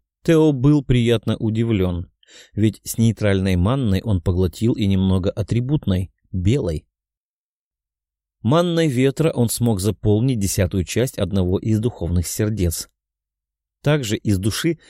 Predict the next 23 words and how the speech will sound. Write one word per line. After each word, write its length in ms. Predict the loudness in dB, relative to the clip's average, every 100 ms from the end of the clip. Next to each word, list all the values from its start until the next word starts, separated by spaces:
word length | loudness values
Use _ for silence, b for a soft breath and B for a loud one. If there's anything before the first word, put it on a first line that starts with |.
| b -2
вытянул 400 | 0 2 0 0
очень 340 | -2 0 -4
полезные 540 | 0 0 0 2 0 0
сведения. 760 | -2 -2 -2 -2 -2 -2 -6 _ _ _ B B B
Информацию 640 | 0 2 0 0 0 0 2
об 80 |
отряде, 520 | 0 0 0 2 -2 -4 _
члены 360 | -6 0 0 0
которого 400 | -2 0 0 0
оказались 580 | -2 -2 0 0 -2 B B B
довольно 400 | 0 2 2 0
известными 460 | 0 0 0 0 0
наёмниками, 800 | 2 2 2 2 0 0 -2 -4 B B B
информацию 680 | -2 0 2 2 0 0 0
о 60 | 0
каждом 360 | -2 -2 -2 -4
члене 400 | -2 0 0 0
группы, 760 | 0 0 0 -4 0 2 2 -4 _ _ B B B B
их 260 | 0 0 0
главной 480 | 0 4 4 2 0
базе, 480 | 2 2 2 -4 -6 _ _ _ -2
о 200 | -2 -2
здании 720 | -4 0 0 0 -2 -2 -6